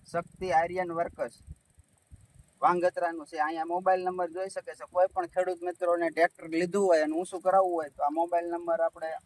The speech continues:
નજીકથી આપશું, જેથી કોઈ ખેડૂત મિત્રોને આ મોબાઈલ નંબર છે નવ્વાણું સાત અડતાલીસ સત્તર પાંચ પંચાવન, બીજો નંબર છે નવ્વાણું ઝીરો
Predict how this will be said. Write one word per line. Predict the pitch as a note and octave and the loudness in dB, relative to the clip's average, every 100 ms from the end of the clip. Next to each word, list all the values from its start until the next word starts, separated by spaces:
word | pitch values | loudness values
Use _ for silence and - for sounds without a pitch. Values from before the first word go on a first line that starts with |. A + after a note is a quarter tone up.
| - - | -18 -12
નજીકથી | D#3 E3+ F3+ _ F3+ F3 | -10 -6 -8 _ -4 2
આપશું, | F#3 - D#3+ D3 _ _ _ _ _ - _ - | 2 2 -12 -14 _ _ _ _ _ -20 _ -4
જેથી | D#3+ - - | -4 -4 0
કોઈ | F3+ F3+ | 2 2
ખેડૂત | F#3+ F#3 F3 | 0 0 -2
મિત્રોને | F3+ F3+ F3+ F3 F3 | -4 2 2 4 4
આ | E3+ | 4
મોબાઈલ | F3+ F#3 F3+ E3 | 0 -2 -6 -8
નંબર | D#3+ C3+ - | -12 -14 -16
છે | D3 F3+ _ _ _ _ _ _ _ _ C#3 | -18 -20 _ _ _ _ _ _ _ _ -12
નવ્વાણું | D3+ E3 E3+ E3+ | -12 -6 -4 -4
સાત | D#3 D#3+ D#3+ | -8 -12 -10
અડતાલીસ | E3 C4+ E3+ D#3+ C#3+ - | -10 -10 -10 -10 -12 -10
સત્તર | D3+ _ D#3 - | -12 _ -14 -12
પાંચ | D3+ D3+ | -14 -12
પંચાવન, | - E3 D#3+ C3+ B2+ | -10 -10 -4 -4 -4
બીજો | D#3+ F3 | -6 -6
નંબર | E3 D#3+ D#3+ - | -6 -10 -14 -16
છે | D3+ | -16
નવ્વાણું | C#3 D3+ D#3+ D#3+ D3 | -10 -6 -6 -6 -14
ઝીરો | D#3 | -10